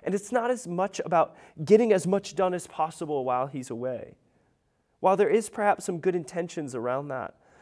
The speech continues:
the focus here is on conducting business in such a way that we understand Jesus is king and we are citizens of his kingdom.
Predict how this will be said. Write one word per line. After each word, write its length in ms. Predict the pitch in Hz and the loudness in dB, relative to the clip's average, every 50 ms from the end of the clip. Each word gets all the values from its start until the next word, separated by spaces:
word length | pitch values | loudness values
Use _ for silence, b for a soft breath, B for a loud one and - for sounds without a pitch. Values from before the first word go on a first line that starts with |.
| b b | b b
the 80 | - 175 | -4 -4
focus 640 | - - - - 180 202 233 233 - 240 208 - - | -4 -4 -4 0 2 2 2 2 0 -2 -4 -4 -8
here 480 | - - 196 180 147 120 113 110 b b b b b b | -10 -6 -4 -2 -2 -2 -2 -4 b b b b b b
is 180 | - - 151 - - | -8 -8 -6 -4 -2
on 240 | 180 190 190 180 | -2 -2 -2 -2
conducting 640 | 180 - - 175 151 156 165 165 - - 175 170 147 | -6 -10 -10 -10 -8 -6 -8 -8 -8 -8 -8 -8 -6
business 440 | 135 151 156 143 147 139 135 135 - - - | -6 -6 -6 -6 -6 -8 -8 -8 -10 -6 -6
in 160 | 180 175 165 | -4 -4 -4
such 520 | 156 - - - 233 220 233 226 - - - _ | -6 -10 -6 -4 -2 -2 -2 -4 -8 -14 -12 _
a 100 | - 185 | -2 -2
way 500 | 202 175 160 165 147 117 90 85 - - _ _ _ _ _ _ _ _ _ _ _ _ _ _ _ _ _ _ _ | -2 0 -2 -4 -4 -4 -6 -8 -12 -16 _ _ _ _ _ _ _ _ _ _ _ _ _ _ _ _ _ _ _
that 180 | 180 170 160 | 2 2 2
we 180 | 175 185 170 - - | 2 0 -2 0 0
understand 720 | 180 196 214 208 220 208 - - - 190 175 165 156 147 | 0 2 2 2 0 -2 -2 -4 -4 -2 0 0 0 -2
Jesus 520 | - 143 175 196 190 208 220 208 202 - | -4 -6 -6 -6 -4 -4 -6 -6 -8 -8
is 200 | - - 196 - | -8 -8 -8 -8
king 460 | - - - - 139 104 85 85 - _ _ _ b b b b b b b - | -8 -14 -12 -10 -8 -10 -10 -12 -16 _ _ _ b b b b b b b -8
and 220 | - 143 139 139 | -6 -6 -4 -6
we 180 | 156 180 165 - | -6 -6 -4 -4
are 140 | - 131 | -6 -8
citizens 640 | 123 - - - 151 127 131 131 - - 120 110 107 - | -8 -12 -8 -6 -6 -6 -6 -10 -12 -14 -14 -14 -14 -16
of 160 | - 117 - | -18 -18 -16
his 180 | 113 98 - | -16 -16 -18
kingdom. 500 | - - - 101 92 92 - 127 - 135 | -18 -20 -20 -20 -20 -18 -18 -20 -20 -20